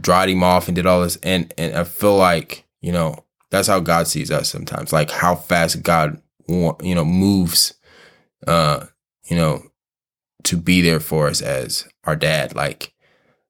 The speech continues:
um, the scripture came to my mind, um, you know, how it, it, it,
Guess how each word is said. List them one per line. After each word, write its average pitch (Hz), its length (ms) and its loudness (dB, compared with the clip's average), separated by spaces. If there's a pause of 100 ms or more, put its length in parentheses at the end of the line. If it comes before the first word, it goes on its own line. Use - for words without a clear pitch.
(180)
um, 80 420 2
the 87 500 0
scripture 90 420 0
came 87 220 2
to 87 80 4
my 82 120 4
mind, 85 540 2 (840)
um, 90 360 4
you 90 100 2
know, 87 180 4
how 85 680 2
it, 92 240 -4
it, 85 140 0
it, 82 200 -4